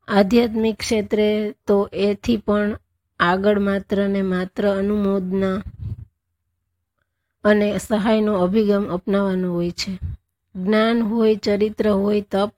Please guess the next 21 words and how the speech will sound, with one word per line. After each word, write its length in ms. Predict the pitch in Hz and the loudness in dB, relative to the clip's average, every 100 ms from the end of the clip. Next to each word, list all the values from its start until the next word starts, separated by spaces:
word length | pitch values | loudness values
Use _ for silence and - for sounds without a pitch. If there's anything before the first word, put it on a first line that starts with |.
| 196 | -2
હોય, 260 | 202 214 - | 0 -2 -4
એને 240 | 233 196 | -4 -2
આરાધનાર 840 | 190 185 196 208 190 208 202 202 - _ _ _ _ _ _ | -2 -2 0 0 0 0 2 0 -6 _ _ _ _ _ _
પ્રતિસ્પર્ધા 1040 | 220 220 247 247 - 226 214 220 220 220 226 - _ _ _ _ - | -2 -2 -2 -6 0 0 2 2 2 0 -4 -6 _ _ _ _ -2
યા 180 | 202 208 | 2 4
નડવાની 640 | 196 202 202 214 220 226 208 | 2 2 2 2 2 0 0
વાત 240 | 208 208 | 0 -2
જરાય 480 | 185 - 185 214 220 | -4 -4 0 2 2
ન 120 | 202 | 0
હોય, 400 | 190 180 175 175 - - - | -2 -2 -4 -6 -10 -18 -10
માત્ર 380 | - 208 220 233 | 0 0 2 2
અનુમોદનને 920 | 220 196 220 226 214 202 208 208 208 | 2 0 0 0 0 0 0 0 -2
સહાય 560 | 196 - 190 208 208 202 | -4 -6 -4 -2 0 -2
જ 100 | 196 - | -6 -6
એ 240 | 190 190 208 - _ _ _ _ - | 0 0 -2 -10 _ _ _ _ -2
હોય. 340 | 196 214 220 - | 4 4 2 0
આવી 320 | 196 214 233 | 0 2 2
વીરતા 400 | 208 208 - 202 | 0 0 0 -2
પ્રાપ્ત 400 | 190 196 196 - | 0 -2 -2 -6
કરવાના 500 | 196 196 190 190 190 | -2 0 0 0 -2
લક્ષ્યથી 760 | 180 190 - 240 - 214 196 | -2 -4 -6 -12 -8 -8 -8